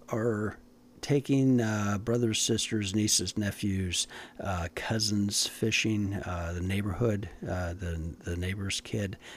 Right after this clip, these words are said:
uh, fishing, which I, I, I highly encourage you to do. There is nothing, literally, fishing is more fun with kids. Take a, get a five-gallon bucket and, and take that. Um,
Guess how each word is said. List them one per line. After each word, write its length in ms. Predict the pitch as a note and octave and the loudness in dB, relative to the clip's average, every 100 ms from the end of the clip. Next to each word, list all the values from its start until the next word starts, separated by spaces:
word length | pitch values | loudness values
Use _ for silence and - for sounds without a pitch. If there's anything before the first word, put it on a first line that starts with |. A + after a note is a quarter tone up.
| - | -12
uh, 180 | - G#2+ | -8 -6
fishing, 460 | - G#2+ G2 G2+ G2+ | -4 -2 0 0 0
which 200 | A#2 - | 0 2
I, 80 | F2 | 4
I, 400 | A2+ A#2 A2+ F#2+ | 4 4 0 0
I 40 | |
highly 560 | - - - G#3 F3 G#2 | -4 -4 -2 2 4 2
encourage 420 | E2+ - F2+ E2 | 2 0 -2 -2
you 80 | D#2 | -4
to 100 | D#2 | -4
do. 320 | D2+ D2 D#2+ | -6 -6 -4
There 220 | D#2+ F3+ C3+ | 0 4 4
is 140 | E2 | 2
nothing, 460 | F#2 G2+ - E2+ - - - - - - - - | 0 0 0 -2 -4 -14 -20 -20 -20 -20 -20 -4
literally, 520 | C#3 B2 B2 G#2+ F2 D2+ | 4 8 8 8 4 -4
fishing 500 | - C#3 - B2+ G2+ | -2 0 4 2 2
is 460 | G2 G2 F2+ - - - | 2 2 2 0 -2 -4
more 300 | G2 G#2 A2 | 0 2 2
fun 480 | - G2 F2+ E2+ E2 - | 0 0 0 0 -4 -6
with 220 | F2 - | -8 -6
kids. 500 | - B1+ D#2 - - - - - - - - | -8 -8 -2 -2 -2 -8 -20 -20 -20 -20 -10
Take 280 | - D3 - | 2 2 4
a, 460 | - C3+ C3 B2 A2 | 6 8 8 6 4
get 180 | A#2+ B2+ | 2 2
a 40 | |
five-gallon 520 | - A#2+ B2+ A#2 G2 | 2 0 2 2 2
bucket 280 | F#2+ D#2+ - - - - - - - | -2 -6 -8 -14 -14 -12 -10 -12 -6
and, 460 | G#2 G2 G2 F#2 | -2 -2 -2 -4
and 180 | G#2 F#2 | -4 -6
take 280 | - F#2+ - | -4 -6 -6
that. 280 | D#2+ - - - - - | -8 -10 -14 -18 -20 -10
Um, 580 | - F#2+ F#2+ F#2+ F#2 F2+ | -4 -2 0 0 0 -2